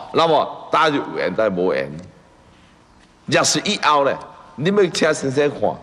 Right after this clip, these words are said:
我教恁一个方法。你若要看祖先的风水，两项原理。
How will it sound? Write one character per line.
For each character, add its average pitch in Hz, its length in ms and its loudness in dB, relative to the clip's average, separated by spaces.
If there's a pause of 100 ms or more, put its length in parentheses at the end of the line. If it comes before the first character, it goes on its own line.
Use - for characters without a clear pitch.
(140)
我 135 220 2
教 147 220 0
恁 117 120 -2
一 113 140 -6
个 - 80 -4
方 92 240 -2
法。 95 180 -2 (1200)
你 208 140 2
若 277 80 6
要 214 180 6
看 233 240 2
祖 226 180 2
先 202 100 4
的 214 80 2
风 165 200 2
水， 196 180 2
两 117 220 -2
项 104 180 -2
原 120 220 0
理。 147 140 -2